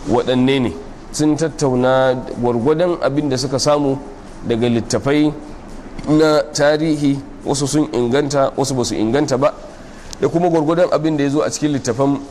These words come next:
su Banu Isra'ila. Abin da ke cikin, a, tarihin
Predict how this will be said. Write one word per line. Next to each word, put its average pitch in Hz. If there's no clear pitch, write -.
su 165
Banu 131
Isra'ila. 95
Abin 147
da 175
ke 143
cikin, 165
a, 131
tarihin 147